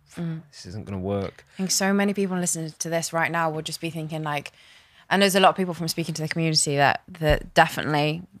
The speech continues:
Speaker 1: this whole mindset that, like, you've gotta achieve whatever it is you wanna achieve by
Speaker 2: No
Speaker 1: thirty.
Speaker 2: way.
Speaker 1: And it's, it's ridiculous. There's
Speaker 2: Mm.
Speaker 1: so much,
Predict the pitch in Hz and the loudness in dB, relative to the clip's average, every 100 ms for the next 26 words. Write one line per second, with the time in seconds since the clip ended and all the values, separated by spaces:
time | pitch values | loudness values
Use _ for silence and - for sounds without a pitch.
0 | - 156 - 160 156 151 165 151 - 147 | -6 -4 0 2 4 4 4 2 2 2
1 | 135 143 139 139 - _ _ _ - 156 | 2 4 2 2 -6 _ _ _ -8 -2
2 | 165 160 170 - 160 156 156 156 156 147 | 2 2 2 0 0 2 2 2 2 0
3 | 156 156 151 147 151 147 139 135 143 - | 0 -2 -2 -2 -2 -4 -4 -4 -6 -12
4 | - - 104 107 151 147 139 117 127 156 | -16 -10 -4 2 4 4 2 -2 -2 0
5 | 143 - - _ _ _ _ - 151 165 | 0 0 -4 _ _ _ _ -12 -10 -8
6 | 147 139 143 - - 117 - - - 180 | -2 -2 -2 -8 -8 -2 2 2 6 6
7 | 170 165 151 - - - | 6 4 0 0 -2 -2